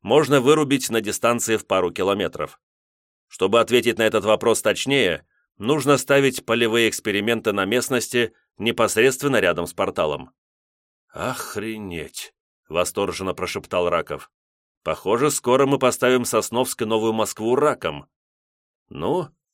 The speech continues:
для этого хорошо бы добыть еще несколько подобных артефактов",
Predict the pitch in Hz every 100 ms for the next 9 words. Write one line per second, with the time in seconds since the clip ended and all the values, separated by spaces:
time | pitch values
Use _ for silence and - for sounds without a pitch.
0 | _ - 85 135 160 170 139 135 117 156
1 | 143 123 123 135 120 123 117 123 - 113
2 | 107 107 107 101 107 107 - 117 139 -
3 | 78 -